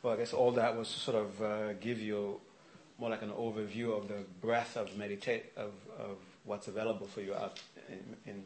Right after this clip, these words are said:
meditation world. But there is still this,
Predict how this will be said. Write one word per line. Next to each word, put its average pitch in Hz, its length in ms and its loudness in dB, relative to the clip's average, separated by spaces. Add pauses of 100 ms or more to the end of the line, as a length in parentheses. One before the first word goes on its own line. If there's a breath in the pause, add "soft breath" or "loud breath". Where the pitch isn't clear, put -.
meditation 98 540 -6
world. 95 220 -6 (2000 loud breath)
But 113 120 8
there 127 140 12
is 123 80 8
still 151 300 6
this, - 520 -4